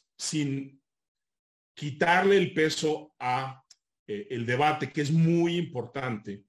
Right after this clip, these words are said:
¿no? sobre lo poco responsivos que pueden ser los sistemas, eh, políticos a las preferencias de la, de la mayoría,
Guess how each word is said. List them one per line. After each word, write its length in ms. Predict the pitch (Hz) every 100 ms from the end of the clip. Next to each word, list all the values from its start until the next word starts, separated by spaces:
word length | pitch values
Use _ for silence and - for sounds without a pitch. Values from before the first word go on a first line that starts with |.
| _ _ _
¿no? 360 | 95 110 - _
sobre 360 | - 143 127
lo 240 | 135 135 127
poco 320 | 180 175 185
responsivos 800 | 147 139 - 131 117 147 139 143
que 100 | 135
pueden 360 | 107 127 131 131
ser 220 | 127 117
los 160 | 120
sistemas, 800 | - 107 - 117 110 107 - - _ _ _ _ _
eh, 180 | 104 92
políticos 720 | - 104 117 117 120 95 -
a 60 |
las 140 | 104 -
preferencias 720 | 104 101 110 110 - 117 104
de 80 | 101
la, 240 | 92 87
de 160 | 104 104
la 80 | 95
mayoría, 580 | 95 95 101 113 135